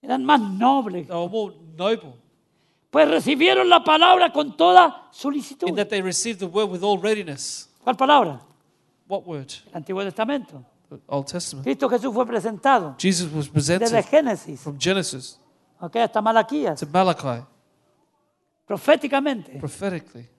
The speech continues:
Speaker 1: como el Mesías que había de venir
Speaker 2: as the Messiah to come,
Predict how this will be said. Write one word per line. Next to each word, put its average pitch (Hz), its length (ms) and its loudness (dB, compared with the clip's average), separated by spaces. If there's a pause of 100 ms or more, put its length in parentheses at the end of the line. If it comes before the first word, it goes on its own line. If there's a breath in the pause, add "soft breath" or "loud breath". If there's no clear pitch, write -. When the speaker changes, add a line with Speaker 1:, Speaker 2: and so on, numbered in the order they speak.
(300)
Speaker 1:
como 208 180 -8
el 202 60 -6
Mesías 202 420 -2
que - 80 -4
había 233 240 -2
de 233 80 -2
venir 233 340 -6
Speaker 2:
as 147 120 -8
the 156 60 -10
Messiah 175 400 0
to 185 100 -10
come, 175 260 -6